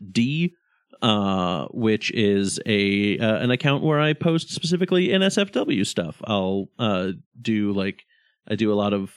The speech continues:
uh, rope work and like to post pictures of that. I love to just talk about, uh,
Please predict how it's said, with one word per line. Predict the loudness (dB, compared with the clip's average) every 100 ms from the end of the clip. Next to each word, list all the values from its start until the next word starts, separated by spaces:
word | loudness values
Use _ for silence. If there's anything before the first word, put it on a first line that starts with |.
| -4
uh, | -2 0 -2
rope | 0 0 0
work | -2 -2 -4
and | -6 -4
like | -4 -4
to | -4
post | -4 -2
pictures | -6 -4 -6
of | 0
that. | 0 0 0
I |
love | -2 -4
to | -4
just | -4 -4 -6 _ _ _ _
talk | -2 -2 0 -2
about, | 0 0 -2 -6 _ _ _ -6
uh, | -2 2 2 2 2 2 0